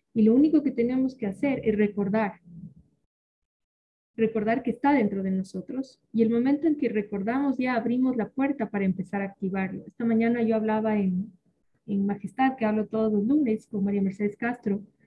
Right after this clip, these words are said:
a las ocho y media de la mañana para quienes quieran escuchar, y ella me decía, "Ok,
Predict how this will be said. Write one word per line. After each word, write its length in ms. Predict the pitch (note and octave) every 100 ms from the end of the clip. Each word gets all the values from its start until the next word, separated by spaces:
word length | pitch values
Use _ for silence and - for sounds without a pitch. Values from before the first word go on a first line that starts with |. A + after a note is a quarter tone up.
| _ _ _ _ _ _ _
a 80 | G3+
las 200 | G3 G3+
ocho 240 | G#3 -
y 40 | G#3
media 140 | G#3
de 60 | G#3
la 80 |
mañana 380 | G3 G3 G#3 G#3+
para 160 | G#3 F#3+
quienes 260 | F#3+ F#3+
quieran 220 | - G#3+ G#3
escuchar, 600 | - A#3 - C#4+ C4+ - _ _ _ -
y 120 | A#3+
ella 160 | B3 C4
me 80 | B3
decía, 180 | B3
"Ok, 120 | C#4